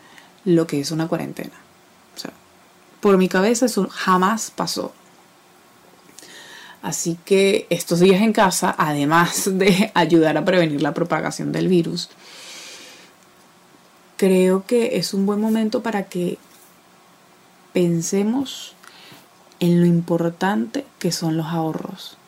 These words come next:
Porque realmente,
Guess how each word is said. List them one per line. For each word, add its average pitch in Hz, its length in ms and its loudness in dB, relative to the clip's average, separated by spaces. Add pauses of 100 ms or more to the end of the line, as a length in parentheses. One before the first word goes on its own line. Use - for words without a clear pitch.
(1300)
Porque 220 680 4 (1120)
realmente, 208 1080 2